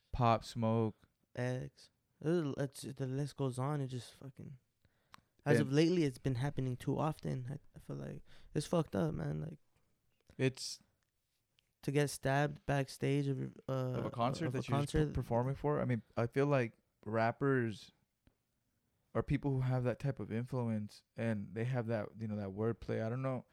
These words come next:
Speaker 1: It kinda just goes into, I, I, it's just the life you,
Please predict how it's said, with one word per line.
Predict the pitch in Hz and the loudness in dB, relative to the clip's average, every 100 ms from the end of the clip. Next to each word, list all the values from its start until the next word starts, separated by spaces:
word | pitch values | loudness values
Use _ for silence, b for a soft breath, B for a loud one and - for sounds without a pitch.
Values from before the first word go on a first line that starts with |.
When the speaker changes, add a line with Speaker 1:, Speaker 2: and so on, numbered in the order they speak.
| b b b b b _ - | b b b b b _ -12
Speaker 1:
It | 131 | -4
kinda | 170 208 | 0 2
just | 202 180 | 2 4
goes | 196 190 | 4 4
into, | 190 - - | 2 -2 -10
I, | 120 - | -14 -8
I, | 131 131 | -6 -4
it's | - 131 | -4 -4
just | 202 196 | -2 -2
the | 175 | 2
life | 143 175 170 | 6 6 4
you, | 135 | -4